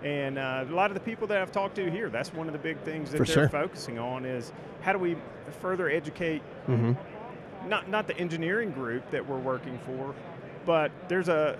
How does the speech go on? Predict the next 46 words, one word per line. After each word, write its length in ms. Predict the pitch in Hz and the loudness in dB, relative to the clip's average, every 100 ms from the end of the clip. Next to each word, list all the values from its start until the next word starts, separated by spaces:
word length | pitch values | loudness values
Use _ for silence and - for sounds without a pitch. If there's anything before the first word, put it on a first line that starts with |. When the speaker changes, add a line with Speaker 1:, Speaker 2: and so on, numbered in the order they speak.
| 165 | 0
Speaker 1:
a 100 | 151 | 0
level 360 | 151 165 175 | 2 2 2
of 80 | 147 | 0
guys 320 | 143 147 151 131 | 0 -2 -2 -2
that 180 | 131 | -2
actually 380 | 127 147 - 139 | 0 -2 -2 -4
own 320 | 120 151 156 147 | -2 0 0 -2
the 80 | |
plant 400 | 135 160 156 151 - | -4 -2 -2 -2 -2
and, 360 | 147 135 123 123 - - - | -2 -2 -2 -6 -10 -14 -8
you 80 | 156 | -4
know, 180 | 123 120 | -4 -4
have 220 | 123 160 | 0 4
Speaker 2:
Yeah. 120 | 104 | 6
Speaker 1:
to, 160 | 139 131 - | 6 2 -2
have 180 | 156 - | -6 -4
to 60 | 143 | -8
deal 220 | 139 147 | -2 0
with 140 | 143 123 | 0 -2
this 120 | 117 | -4
situation 540 | 151 143 135 131 135 | -4 -4 -4 -4 -2
every 220 | 127 123 107 | -4 -4 -2
day. 300 | 120 151 127 - - - - - - | 0 0 -4 -8 -12 -12 -12 -12 -2
And 200 | 165 151 | -2 0
so 480 | - 160 156 151 147 127 - - | 2 4 4 2 0 -4 -10 -2
how 80 | 180 | 0
do 60 | 190 | 2
we 120 | 175 | 2
further 320 | 175 175 160 | 2 0 2
educate 420 | 151 131 156 131 | 2 0 -4 -2
those 180 | 147 165 | 0 -2
guys 300 | 139 127 120 | 0 0 0
to 80 | 127 | -4
bring 300 | 113 139 147 | -6 -4 -2
them 200 | 143 151 | -2 -4
into 600 | 135 135 - 143 131 123 120 | -4 -4 -4 -4 -2 -4 2
Speaker 2:
Mm-hmm. 260 | 131 113 107 | 4 6 8
Speaker 1:
all 160 | 170 160 | 6 4
the 100 | 156 | 0
things 280 | 156 143 139 | -2 -2 -2
that 100 | 117 | -4
we're 80 | 127 | -4
discussing 540 | 127 123 117 135 123 | -6 -4 -6 -4 -6
at 80 | 92 | -4
this 120 | 107 120 | -6 -8
conference? 520 | 113 113 101 - | -8 -8 -10 -12